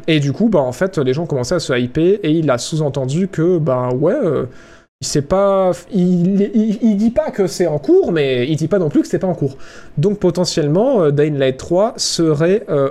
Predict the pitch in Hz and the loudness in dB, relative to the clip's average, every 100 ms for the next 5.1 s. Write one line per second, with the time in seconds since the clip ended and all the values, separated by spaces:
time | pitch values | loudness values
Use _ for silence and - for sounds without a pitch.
0 | - 147 143 220 302 - 190 185 - 135 | 0 0 0 0 -2 -2 -4 -6 -8 -4
1 | 135 147 151 165 139 123 - 160 135 151 | 0 2 2 2 0 -2 -2 0 0 0
2 | 143 151 160 175 120 - - - - 147 | -2 -2 0 -2 -4 -12 -20 -20 -4 0
3 | 143 190 185 196 214 170 - 190 151 143 | 2 4 2 2 0 0 -4 0 0 0
4 | 143 151 185 147 139 135 139 139 156 190 | -4 -4 0 2 2 2 0 2 2 2